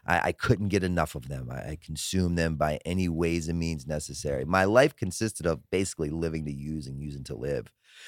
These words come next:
throughout my whole life. And, uh, and then what happened for me is, is it, it went from this party that never ended, this basically spring break for twenty years,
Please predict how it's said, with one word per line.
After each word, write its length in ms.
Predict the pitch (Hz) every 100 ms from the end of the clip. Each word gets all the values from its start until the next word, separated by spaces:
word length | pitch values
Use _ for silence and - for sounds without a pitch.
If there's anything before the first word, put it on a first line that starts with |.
| - _
throughout 360 | 120 117 131 123
my 120 | 95
whole 240 | 85 160 151
life. 300 | 78 82 -
And, 240 | 95 95
uh, 280 | 98 95 90 - - - - -
and 200 | 117 117
then 320 | 123 120 117 - _
what 200 | - 120 98
happened 360 | 120 107 98
for 80 | -
me 180 | 120 117
is, 180 | 98 -
is 160 | 92 92
it, 120 | -
it 160 | 98 90
went 160 | 104
from 140 | - 98
this 140 | 92
party 400 | - 95 95 104
that 140 | 90 87
never 360 | 92 87 85
ended, 380 | 85 95 101 92 -
this 320 | 87 80 - _ _
basically 720 | 98 92 - 87 92 85 80 - -
spring 400 | - 98 98 90
break 300 | 85 92 -
for 220 | - 71 _ -
twenty 380 | - 98 92 92
years, 540 | 82 78 98 135